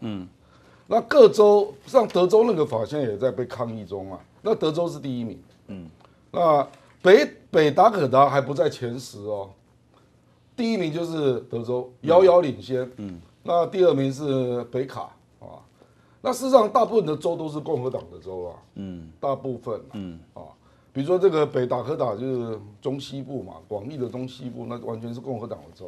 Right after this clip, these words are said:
Speaker 2: 了。
Speaker 1: 对。
Speaker 2: 啊，所以这种立法，我认为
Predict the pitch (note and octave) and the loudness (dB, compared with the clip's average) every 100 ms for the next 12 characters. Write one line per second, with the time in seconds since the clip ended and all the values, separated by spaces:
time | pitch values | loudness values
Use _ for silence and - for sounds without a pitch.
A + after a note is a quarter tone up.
0 | F2 E2 A#2 G#2 - _ _ _ - - | -18 -10 -6 -6 -10 _ _ _ -18 -18
1 | - _ _ _ _ - A#3 A3 F3 - | -20 _ _ _ _ 2 4 4 2 2
2 | D4 E3+ D3+ A#3+ F#3 C3 B2 A#2+ B2 D3 | 2 2 2 0 0 4 4 4 2 2
3 | F#3+ D3+ C3+ C3+ C#3+ D3 | 2 2 4 4 2 0